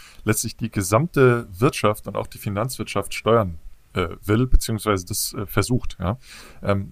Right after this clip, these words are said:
das stellt er auch nochmal dar, eben seit den achtzigern dann der Umschwung von einem, äh, Geldmar-, also ein, einer Geldmengenwachstumsorientierung hin zu einfach der Zinssteuerung.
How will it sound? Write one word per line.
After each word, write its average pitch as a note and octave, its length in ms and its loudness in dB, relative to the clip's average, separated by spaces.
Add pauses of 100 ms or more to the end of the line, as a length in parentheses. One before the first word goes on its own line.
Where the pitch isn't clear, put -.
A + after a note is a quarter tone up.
das - 280 -4 (100)
stellt B2 280 4
er G#2+ 100 8
auch A2+ 40 4
nochmal C3+ 220 6
dar, B2 280 8 (280)
eben A#2 240 4
seit A#2 520 4
den G#2+ 140 2
achtzigern A2 540 2
dann A2+ 320 2 (100)
der F#2+ 300 4
Umschwung B2 520 0
von A2+ 260 2
einem, G#2+ 380 -2
äh, G#2 160 -4 (300)
Geldmar-, A2 760 2
also G2+ 240 0
ein, F#2 260 -6
einer F2 220 -6
Geldmengenwachstumsorientierung A2+ 1900 -2
hin A2 140 2
zu A2+ 180 0
einfach G2+ 280 -4
der F2+ 300 -6
Zinssteuerung. C#3+ 800 -2